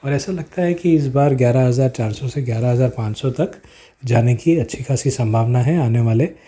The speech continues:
आ, एक हफ्ते से दस सेशंस के अंदर अंदर, यानी चार से पाँच फीसदी की एक, आ, मजबूत तेज़ी हमें धनिया में भी दिखाई दे सकती है।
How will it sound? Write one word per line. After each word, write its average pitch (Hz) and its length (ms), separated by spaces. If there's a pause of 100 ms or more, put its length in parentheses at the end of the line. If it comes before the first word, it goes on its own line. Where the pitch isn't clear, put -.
(280)
आ, 113 300 (420)
एक 147 240
हफ्ते 123 240
से 180 160
दस 123 180
सेशंस 120 380
के 120 100
अंदर 107 200
अंदर, 123 200
यानी 175 220
चार 139 240
से 139 140
पाँच 143 240
फीसदी 127 360
की 160 220 (500)
एक, 127 280
आ, 131 540
मजबूत 123 400
तेज़ी 120 280
हमें 135 280 (440)
धनिया 123 340
में 123 160
भी 147 160
दिखाई 127 320
दे 113 140
सकती 101 360
है। 85 100